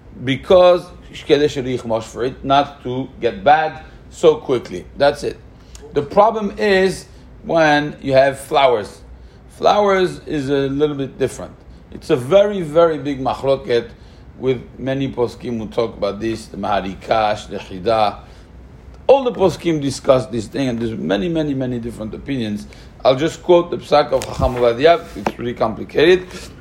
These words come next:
but his bottom line is the following. "Yesh li zaher she'im aprachim v'ashushanim sigurim ve'alulim leipatach b'mayim." When you buy flowers, many times you buy them very fresh,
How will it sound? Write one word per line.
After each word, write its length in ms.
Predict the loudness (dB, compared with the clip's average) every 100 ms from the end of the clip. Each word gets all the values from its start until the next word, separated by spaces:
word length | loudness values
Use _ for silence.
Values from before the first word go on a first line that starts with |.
| -6
but 100 | -2
his 180 | -2 2
bottom 400 | 4 4 0 2
line 360 | 4 4 0 -4
is 200 | -6 -4
the 100 | -2
following. 480 | 2 2 0 -4 -12 -20 -20 -20 -20 -20 -20 -20 -18 -10
"Yesh 280 | -2 0 0
li 80 | -2
zaher 540 | 4 6 6 4 2 -8 -20 -20 -20 -20
she'im 400 | -4 2 2 2
aprachim 800 | 0 0 2 2 2 -2 2 4
v'ashushanim 800 | 4 4 -4 -2 0 2 2 2
sigurim 760 | 0 -4 -2 2 2 2 0 -6 -14 -20 -20 -20 0
ve'alulim 680 | 4 4 2 0 4 4 4
leipatach 800 | 0 0 -2 0 4 4 2 -2
b'mayim." 480 | -2 -2 -2 -4 -10 -20 -20 -12
When 140 | -8
you 80 | -2
buy 300 | 4 4 4
flowers, 500 | 0 2 2 2 0
many 220 | -2 -6
times 260 | -4 -6 -4
you 80 | 0
buy 160 | 0
them 160 | 0 -2
very 280 | 2 2 0
fresh, 560 | -2 0 2 0 -8